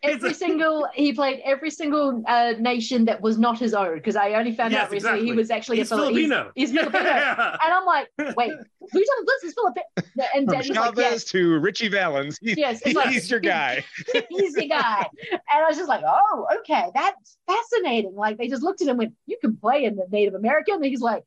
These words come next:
Speaker 2: "Sure, why not? You can play Richie
Speaker 3: Whatever you need.
Speaker 2: Valens." Like, ew. Um, but no, very good at both those movies. But, um,
Speaker 3: Mm-hmm.
Speaker 2: yeah, it just, I was just clicked to Once Upon a Time in the West going, "Wait, is Jason Robards meant to be, oh, yikes." And yeah, uh,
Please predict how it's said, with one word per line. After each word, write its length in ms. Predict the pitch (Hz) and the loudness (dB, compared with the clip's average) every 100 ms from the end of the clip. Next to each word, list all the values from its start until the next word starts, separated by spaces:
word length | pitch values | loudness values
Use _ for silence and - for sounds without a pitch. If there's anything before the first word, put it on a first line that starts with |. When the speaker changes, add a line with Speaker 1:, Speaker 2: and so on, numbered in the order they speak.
| _ _ _ _ - | _ _ _ _ -4
Speaker 2:
"Sure, 380 | 415 269 180 - | 0 0 -2 -4
why 160 | 254 247 | -2 0
not? 260 | 180 139 - - | 0 -2 -4 -2
You 100 | 349 | 0
can 160 | 311 220 | 0 0
play 400 | 254 226 190 180 214 | 2 2 0 -4 -2
Richie 140 | 330 | 0
Speaker 3:
Whatever 60 | - | 0
you 60 | 233 | 0
need. 60 | |
Speaker 2:
Valens." 460 | 311 359 349 370 _ _ | 2 2 0 -2 _ _
Like, 160 | 214 170 | -8 -6
ew. 280 | 226 247 - _ - 285 | -2 -2 -4 _ -20 -4
Um, 200 | 302 285 | -2 0
but 120 | 240 | 0
no, 80 | 311 254 | 0 0
very 200 | 294 311 | -2 0
good 140 | 262 | -2
at 60 | 220 | 0
both 200 | 220 220 | -4 -2
those 180 | 202 180 | -6 -6
movies. 380 | 190 147 156 - | -6 -4 -6 -2
But, 200 | 175 - 185 | -2 0 0
um, 340 | 175 175 175 170 _ _ - | 0 -2 -10 -20 _ _ -4
Speaker 3:
Mm-hmm. 180 | 175 220 | 0 2
Speaker 2:
yeah, 220 | 277 180 | 2 0
it 80 | 208 | -2
just, 160 | 220 233 | -4 -2
I 100 | 233 | -2
was 120 | 220 | -2
just 200 | 240 - - _ | -8 -14 -20 _
clicked 300 | - 254 214 | -6 -2 -2
to 60 | 220 | -4
Once 180 | 220 220 | -4 -4
Upon 160 | 220 | -4
a 60 | 214 | -2
Time 180 | 214 202 | -2 -4
in 80 | |
the 60 | 196 | -2
West 240 | 190 208 | -2 -2
going, 200 | 208 170 165 | -2 -4 -4
"Wait, 300 | 208 202 170 - | -2 -2 -4 -12
is 80 | 214 | -8
Jason 300 | - 466 381 | -4 -2 0
Robards 300 | 302 381 294 | 0 -2 -4
meant 140 | 302 | -6
to 60 | 285 | -6
be, 80 | 220 | -2
oh, 340 | 240 277 175 180 _ | 0 0 -4 -10 _
yikes." 300 | 170 240 - - _ _ - | -2 -2 -6 -18 _ _ -6
And 140 | 269 | -2
yeah, 180 | 277 180 170 220 | -2 -2 -6 -2
uh, 120 | 214 | -2